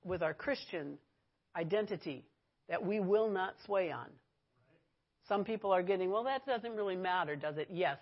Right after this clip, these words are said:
the more people say maybe it doesn't matter, the more we evaluate it and we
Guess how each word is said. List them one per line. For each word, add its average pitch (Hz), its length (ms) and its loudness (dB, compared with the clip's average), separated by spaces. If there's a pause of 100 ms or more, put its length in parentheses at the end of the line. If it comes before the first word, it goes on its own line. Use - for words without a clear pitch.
the 165 60 -8
more 185 240 0
people 208 400 -6
say 208 120 2
maybe 196 280 2
it 170 100 0
doesn't 165 260 -2
matter, 165 260 0
the 151 120 -4
more 156 180 -2
we 156 240 -2 (640)
evaluate 170 680 6
it 127 140 -4 (240)
and 165 120 -8
we 151 100 -2